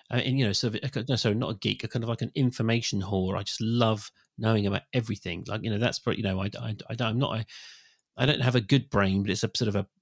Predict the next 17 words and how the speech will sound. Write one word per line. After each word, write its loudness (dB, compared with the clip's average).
it's -4
a, 0
got 0
a 0
great 0
big -6
buckety -2
brain, 0
like, -4
it -6
stores 2
a 4
lot 0
of -2
stuff. 2
Um, 6
and, 4